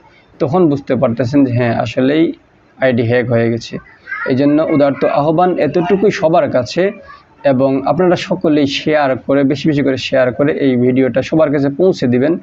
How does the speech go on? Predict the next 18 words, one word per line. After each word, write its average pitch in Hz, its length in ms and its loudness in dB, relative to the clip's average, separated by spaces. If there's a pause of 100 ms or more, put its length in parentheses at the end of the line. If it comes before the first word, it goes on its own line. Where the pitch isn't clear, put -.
(360)
যেন 160 160 2 (200)
আমি 202 300 2 (260)
যেরকম 165 520 2 (140)
প্রতারিত 147 440 0
হয়েছি, 123 500 0
আপনি 196 340 0
যেরকম 151 340 0
প্রতারিত 143 460 0
হয়েছেন, 123 460 0 (540)
অন্য 175 300 2 (100)
দশজন 131 560 2
যেন 127 240 0
প্রতারিত 131 560 -2
না 120 200 0
হয়। 135 240 0 (360)
আমরা 285 420 4 (640)
দুই 156 260 2
টাকা 143 400 0